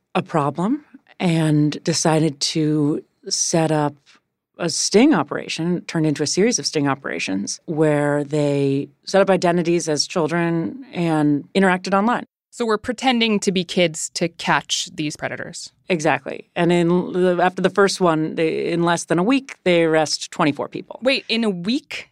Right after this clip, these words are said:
Speaker 2: they arrested twenty-four people?
Speaker 1: Yeah. Yeah, yeah, yeah. This
Speaker 2: That's
Speaker 1: is
Speaker 2: a lot.
Speaker 1: It's a, it's, <sighs>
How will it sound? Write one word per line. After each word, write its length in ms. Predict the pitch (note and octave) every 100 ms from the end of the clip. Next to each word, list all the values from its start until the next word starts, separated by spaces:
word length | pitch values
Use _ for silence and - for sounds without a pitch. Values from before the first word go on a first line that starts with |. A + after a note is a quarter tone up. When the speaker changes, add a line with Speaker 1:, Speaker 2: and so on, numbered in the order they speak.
| _
Speaker 2:
they 220 | G#3 A3
arrested 540 | G#3 G3+ G3+ - A#3 -
twenty-four 680 | - A#3 A3+ B3 - G#3+ G#3+
people? 460 | - A3 E4+ F4 _ _ _
Speaker 1:
Yeah. 520 | E3 F#3 C4+ G3+ C3+ - _ _
Yeah, 160 | G#3 A#3+
yeah, 160 | B3
yeah. 220 | A#3+ B3 D3+
This 180 | B3 C#4+
Speaker 2:
That's 140 | C4+
Speaker 1:
is 60 | D#4+
Speaker 2:
a 20 |
lot. 220 | G4+ - -
Speaker 1:
It's 180 | B3+ -
a, 120 | C4
it's, 440 | G#3+ A3+ A3+ - - _ _ _ _ _ _ _ -
<sighs> 260 | G3 -